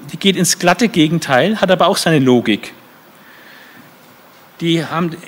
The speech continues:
völlig entgegengesetzten Standpunkt vertreten. Die sagen, wenn der Körper böse ist, äh, und mein Geist oder die Erleuchtung, die ich habe,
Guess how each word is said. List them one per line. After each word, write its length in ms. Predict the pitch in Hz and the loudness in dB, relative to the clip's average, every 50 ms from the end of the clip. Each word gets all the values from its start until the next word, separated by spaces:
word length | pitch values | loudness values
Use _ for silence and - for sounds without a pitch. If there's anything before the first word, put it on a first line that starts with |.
| - - | -20 -20
völlig 240 | - - 220 247 220 | -4 0 0 0 2
entgegengesetzten 680 | 214 190 170 - 214 208 196 175 - 175 160 - 175 147 | 0 -2 -2 -2 -4 -2 -2 -2 -2 -4 -4 -4 -6 -6
Standpunkt 440 | - - 160 143 147 - 147 143 - | -4 -2 -2 -2 -2 -2 -6 -6 -6
vertreten. 320 | 156 147 - 151 165 196 | -6 -4 -2 -2 -2 -2
Die 40 | 196 | -2
sagen, 220 | - 202 185 170 | -2 -2 -2 0
wenn 120 | 175 175 170 | 0 0 0
der 100 | 165 165 | 0 -2
Körper 400 | - - 185 190 214 240 220 170 | 0 0 0 0 2 2 0 0
böse 400 | - 175 190 226 196 - - 160 | 4 4 4 4 4 2 2 0
ist, 480 | 120 123 165 226 - - - - - - - - - - - - - - - - - - - - - - - - - - - - - - - - - - - - - - - - - - - - - - - | 2 2 0 0 -2 -4 -6 -10 -16 -20 -20 -20 -20 -20 -20 -20 -20 -20 -20 -20 -20 -20 -20 -20 -20 -20 -20 -20 -20 -20 -20 -20 -20 -20 -20 -20 -20 -20 -20 -20 -20 -20 -20 -20 -20 -20 -20 -20 -20 -14 -8
äh, 400 | 165 147 143 139 139 139 139 143 127 - - - - - - - - 143 - - _ | -4 -2 0 2 2 2 0 -2 -6 -10 -16 -20 -20 -20 -20 -18 -18 -18 -18 -18 _
und 140 | - 165 160 | -4 -2 0
mein 240 | 160 165 160 160 156 | 2 2 2 2 2
Geist 380 | 143 151 160 233 285 - - 165 | 4 4 4 4 2 0 -2 -2
oder 140 | 151 147 | -2 -2
die 120 | 139 139 143 | 0 0 2
Erleuchtung, 500 | 135 131 143 196 254 240 - 208 175 160 | 2 4 4 2 2 2 0 0 0 0
die 100 | 135 127 | 0 -2
ich 120 | 123 - | -2 0
habe, 460 | 135 123 123 127 135 143 143 139 135 | 0 2 2 4 4 2 0 0 -2